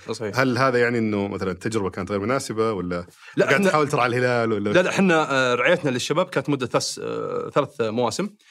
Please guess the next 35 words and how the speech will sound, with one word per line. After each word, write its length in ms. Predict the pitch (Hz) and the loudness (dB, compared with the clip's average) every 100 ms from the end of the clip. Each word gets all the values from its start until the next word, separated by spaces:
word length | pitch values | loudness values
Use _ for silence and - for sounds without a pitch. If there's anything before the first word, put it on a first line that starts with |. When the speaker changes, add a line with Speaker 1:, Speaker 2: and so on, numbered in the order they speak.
| - - | -20 -8
Speaker 1:
آه، 160 | 113 117 | -2 -2
بدت، 460 | 135 143 - - | 2 0 0 0
آه، 160 | 123 117 | 0 2
بعد، 420 | 113 127 120 110 | 2 0 0 0
آه، 420 | 113 107 104 104 | 0 0 -2 -2
كورونا 480 | 101 143 127 139 180 _ _ - | -2 0 0 0 -4 _ _ -6
من، 260 | 117 110 | -4 -2
آه، 100 | 110 | -2
موسم، 460 | 113 127 117 107 104 | -2 -2 -2 -4 -6
آه، 360 | - - - - | -8 -10 -16 -12
عشرين 240 | - - 120 | -6 -2 -2
واحد 120 | 104 | -2
وعشرين 300 | 107 160 214 - - - | -4 -2 -4 -6 -12 0
إلى 120 | 170 | 2
موسم، 400 | 165 170 180 170 - | 4 2 0 -2 -2
آه، 520 | 113 110 110 104 - | -2 -2 -4 -6 -6
عشرين 280 | 117 - 135 | -4 -2 -2
ثلاثة 180 | 117 101 | -2 -4
وعشرين. 340 | 101 - 95 _ - _ - | -6 -8 -10 _ -20 _ -6
آه، 280 | 101 101 | -2 -2
فأعتقد 600 | - 175 170 202 175 147 - _ _ _ _ 55 58 | 2 2 2 0 -2 -4 -10 _ _ _ _ -20 -8
يعني 640 | 131 117 107 113 113 110 | -2 0 0 -2 -2 -4
سواء 220 | - 165 143 | 0 2 2
الشباب 340 | - 151 170 | 0 0 2
ولا 160 | 147 156 | 2 2
أي، 400 | 147 117 110 104 | 0 0 -4 -4
آه، 600 | 104 85 - - - - | -4 -6 -6 -6 -4 0
نادي، 500 | 135 120 110 107 107 | 0 0 -4 -2 -2
آه، 300 | 101 101 - | -2 -4 -2
آخر، 320 | 143 139 208 - - _ _ 127 | -2 -2 -4 -8 -20 _ _ -2
رعاية 360 | 127 170 127 160 | 2 2 0 0
مدة 200 | 180 151 | 0 0
ثل-، 320 | 196 180 127 | 0 -2 -2
ثلاث 240 | 170 165 | -4 -2
مواسم 360 | 165 185 - | -2 -2 -2